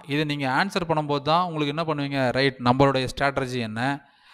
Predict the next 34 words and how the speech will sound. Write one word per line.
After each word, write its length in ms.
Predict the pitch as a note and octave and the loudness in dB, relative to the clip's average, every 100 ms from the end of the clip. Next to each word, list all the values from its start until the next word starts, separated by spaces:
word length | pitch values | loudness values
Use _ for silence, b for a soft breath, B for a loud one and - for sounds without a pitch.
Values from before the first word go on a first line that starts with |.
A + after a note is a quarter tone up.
| B B | B B
மத்தவங்க 500 | D#3+ - F3 D#3+ D3 | 0 2 0 0 4
கூட 180 | D#3 | 4
கம்பேர் 400 | D3+ C3+ D#3 D3+ | 4 2 4 4
பண்ணும்போது 280 | D3 C#3 D3+ | 2 0 2
நம்ம 200 | C#3 B2 | 2 0
எந்த 320 | A#2+ C3 D3 | 0 -2 -2
நிலையில 400 | B2+ C3+ D#3 D3+ | 0 2 4 4
இருக்கிறோம் 540 | B2+ B2 A#2+ B2 A#2 A2 | 2 0 0 0 -2 -4
அப்படிங்கிறத 360 | A#2+ C#3+ C3 | -2 -2 -2
உங்களால 380 | C3 D#3+ C#3 D3 D3 | -2 0 0 0 0
தெளிவா 300 | D3+ D#3+ C#3+ - | 0 2 0 0
புரிஞ்சுக்க 360 | D3 C#3+ C3 | -2 -4 -6
முடியும். 420 | A#2 G#2+ G#2+ G#2 _ _ _ _ _ _ _ _ _ _ _ _ _ _ _ _ _ _ _ _ _ b b b b b b b b b b _ _ _ _ _ | -6 -8 -10 -14 _ _ _ _ _ _ _ _ _ _ _ _ _ _ _ _ _ _ _ _ _ b b b b b b b b b b _ _ _ _ _
அதான் 180 | C#3+ C#3 | -2 2
ஒரு 140 | D3 | 2
பழமொழி 320 | C3 C#3 D3 C#3 | 4 4 2 0
சொல்லுவாங்க, 500 | C#3 C3 B2 A#2 A2+ | 0 2 2 -2 0
"வீட்டுக்குள்ளேயே 560 | C#3+ D3 C#3+ C#3 C#3+ | 0 0 0 2 2
குண்டு 240 | C3 D3+ D#3 | 2 0 2
சட்டிலே 280 | D3+ C#3+ | 2 2
குதிரை 240 | D3 D3 D3 | 2 4 2
ஓட்டிட்டு 180 | C3+ C3 | 0 -2
இருந்தா 360 | C3 D3 C3+ | 2 2 2
ஒண்ணும் 220 | B2+ C3+ | -2 -4
வேலைக்கு 280 | C3+ C3+ C3 | -2 -2 -2
ஆகாது, 320 | B2 A#2+ B2 | -2 0 0
வெளில 140 | C3 C#3+ | 2 2
வந்து 180 | C3+ C3 | 2 2
பார்க்கணும்னு" 400 | B2+ C3 C3+ B2+ | 2 4 0 -4
சொல்லுவாங்க. 320 | A#2 A2 G#2 | -2 -2 -4
அப்ப 160 | A2+ | -4
எதுக்காக 320 | C3+ F3 F#3+ D3+ | -2 0 2 2
சொல்ல 240 | C#3 C#3 | 2 2
வரேன்னா, 520 | C3 C3 D#3 C3 F#3 | 2 2 2 2 -4